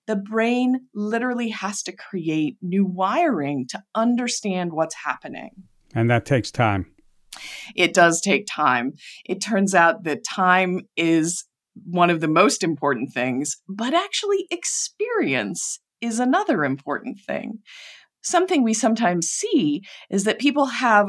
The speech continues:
Speaker 1: a lot of difficulty with grief and start avoiding situations or conversations or even people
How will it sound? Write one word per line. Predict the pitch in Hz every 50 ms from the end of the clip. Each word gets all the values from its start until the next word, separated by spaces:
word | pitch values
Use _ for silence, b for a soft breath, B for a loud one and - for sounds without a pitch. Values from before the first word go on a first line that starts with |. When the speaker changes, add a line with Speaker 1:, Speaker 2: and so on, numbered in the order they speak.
| 202 -
Speaker 1:
a | 202
lot | 202 202 196 190 185
of | 170 160
difficulty | 165 175 175 - 185 - - 190 190 208
with | 208 190 190 196 -
grief | 185 190 202 214 220 226 - -
and | - 185 180
start | - - - 165 175 - -
avoiding | - 175 156 156 160 165 170 180 180 180 165 143 127 117 - - - _ _
situations | - - - 156 160 - - 147 151 147 160 151 - 139 131 127 - -
or | - -
conversations | _ - - 151 151 143 151 - - 117 139 147 143 - 127 127 - -
or | 170 185
even | 202 180 160 127
people | 123 - 254 262 - - 120 95 107 B